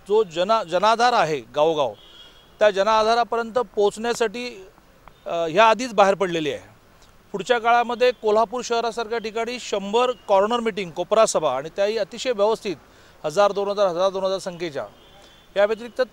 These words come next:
तेरा चित्ररथ तयार केलेले आहेत, जे शहराच्या आणि प्रामुख्याने, अ, दक्षिणमधल्या गावांमध्ये हे चित्ररथ फिरणार आहेत. अ, सगळ्या प्रकारचे म्हणजे सगळ्या स्तरावरचे नेते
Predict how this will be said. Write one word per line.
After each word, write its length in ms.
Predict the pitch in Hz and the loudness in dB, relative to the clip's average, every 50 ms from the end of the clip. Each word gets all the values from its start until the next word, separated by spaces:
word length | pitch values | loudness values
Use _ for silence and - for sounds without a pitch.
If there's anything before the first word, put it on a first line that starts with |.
| - - | -6 -2
तेरा 280 | 226 220 233 247 277 277 | 2 4 4 4 4 0
चित्ररथ 420 | - - 220 - 240 240 240 254 247 - | 0 -4 -6 0 2 4 4 4 2 4
तयार 160 | - 208 202 202 | 4 4 4 4
केलेले 280 | 165 180 165 151 143 | 2 -4 -6 -6 -6
आहेत, 400 | 139 120 - _ _ _ - 156 | -6 -8 -8 _ _ _ -18 -6
जे 120 | 170 214 208 | -6 -4 -4
शहराच्या 640 | - 214 185 185 208 214 214 208 - 240 233 233 233 226 220 - - - _ _ _ | -2 -2 -2 0 0 0 0 0 -2 -4 -4 -4 -6 -10 -14 -18 -20 -20 _ _ _
आणि 120 | 180 185 196 | -12 -10 -10
प्रामुख्याने, 560 | - 208 202 202 214 - - 226 226 233 240 | -4 -6 -4 -4 -6 -6 -6 -6 -4 -4 -8
अ, 440 | 226 - _ - 220 208 202 196 185 | -12 -14 _ -10 -4 0 0 0 0
दक्षिणमधल्या 720 | 156 151 185 - - - 240 226 226 226 214 220 220 214 | -2 -4 -4 -4 -4 -10 -10 -6 -6 -6 -2 0 0 0
गावांमध्ये 760 | 180 170 175 175 190 220 233 220 202 190 170 185 202 220 - - - - | 2 2 4 4 4 4 2 2 0 -2 -2 -2 -4 -4 -6 -12 -16 -14
हे 140 | 180 180 196 | -10 -10 -10
चित्ररथ 320 | - 202 170 190 190 202 196 - | -10 -10 -10 -6 -6 -6 -6 -6
फिरणार 280 | 190 170 160 156 143 123 | -8 -6 -4 -4 -4 -4
आहेत. 120 | 113 104 - _ _ _ _ _ _ _ - _ _ _ _ _ _ _ _ | -6 -8 -10 _ _ _ _ _ _ _ -20 _ _ _ _ _ _ _ _
अ, 260 | 170 175 180 180 185 | -4 -2 -2 -2 -4
सगळ्या 400 | 175 - - 226 202 185 233 262 | -6 -4 -4 -4 -2 0 0 0
प्रकारचे 720 | 262 226 262 240 214 254 254 254 196 - 262 262 262 262 277 | 0 0 -2 -2 0 -2 -2 -2 -4 0 2 2 4 2 0
म्हणजे 520 | 311 - - _ _ _ _ - 190 190 | -2 -10 -20 _ _ _ _ -14 -12 -10
सगळ्या 300 | - - 202 190 240 247 | -4 -4 -2 0 0 0
स्तरावरचे 540 | - - - 233 240 269 285 285 269 - 262 | -2 2 4 6 6 8 8 6 6 4 -2
नेते 400 | 233 220 202 156 175 135 104 | -2 -2 -2 -2 -2 -4 -4